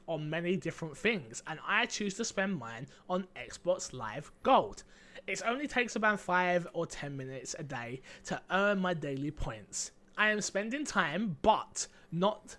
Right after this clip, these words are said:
that much, and I am not spending money for Xbox Live Gold. Therefore, the games with gold are free. They are free for me anyhow. I don't see why anyone would spend actual money to pay for Xbox Live Gold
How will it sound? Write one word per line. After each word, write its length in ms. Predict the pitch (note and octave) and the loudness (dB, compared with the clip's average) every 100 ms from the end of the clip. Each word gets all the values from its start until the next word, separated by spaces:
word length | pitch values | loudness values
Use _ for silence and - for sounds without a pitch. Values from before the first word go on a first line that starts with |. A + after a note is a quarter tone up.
| - | -8
that 240 | D#3 F3 B2 | 2 2 2
much, 340 | B2 B2+ - - - - | -6 -6 -6 -10 -16 -4
and 160 | D#3+ E3+ | -2 0
I 120 | D3+ | 0
am 200 | D3 D3+ | -2 2
not 260 | G3 - - | 2 2 -4
spending 500 | - G3 F#3 F#3 F3 | 0 2 2 2 0
money 360 | C3+ A#2+ C3+ | -2 -4 -6
for 320 | - - E3 - | -6 -4 -2 -2
Xbox 560 | C3+ C3+ - G#3 G#3 - | -6 -10 -6 -4 -4 -6
Live 480 | C#3+ A2+ A2+ D#3+ - | -4 -4 -4 -6 2
Gold. 480 | G#3+ A3+ A2 A2+ - - - | 6 6 6 -6 -14 -12 2
Therefore, 720 | F#3 C4 - D#4+ C#4+ F#3+ - - - | 6 6 4 6 8 8 6 -4 -8
the 100 | F3 | 0
games 320 | F#3+ F#3+ G3 | 4 4 6
with 160 | G3 F#3+ | 2 4
gold 360 | F3 D#3 D#3 - - - | 2 2 0 -10 -20 -4
are 380 | D#3 C#3+ C3+ C#3 - - | 0 2 0 -2 -8 -14
free. 520 | - G3+ G#3+ G#2 F2+ - - - - | 4 8 8 4 -6 -20 -20 -14 -2
They 140 | F3 | 4
are 200 | E3+ G3+ | 6 6
free 260 | - F#3 F3+ | 6 2 2
for 160 | F3+ | 0
me 260 | E3 E3+ F3+ | 0 2 2
anyhow. 540 | G3+ C#4 B3+ - F2+ G2+ - - - - | 4 4 2 0 -6 -8 -14 -12 -10 -2
I 80 | F3+ | 4
don't 300 | F#3 C4+ - | 6 6 4
see 180 | - C#4+ | 4 4
why 280 | F#3+ F3+ | 6 6
anyone 460 | F3 F#3+ G3 G3 F#3 | 6 6 6 4 4
would 220 | F3 E3+ | 4 2
spend 300 | D#3+ - E3+ D3+ | 0 -2 -4 -2
actual 340 | G3+ G#3+ A#3 | -4 -2 0
money 240 | F#3+ F#3 D3+ | 2 2 -2
to 100 | D#3+ | -6
pay 260 | - F3+ F#3+ | -2 0 2
for 140 | F#3+ | 0
Xbox 400 | F#3+ - F#3 E3+ | -2 -4 -8 -4
Live 200 | F3+ D#3+ | -4 0
Gold 360 | G3+ F3+ C#3 | 4 6 4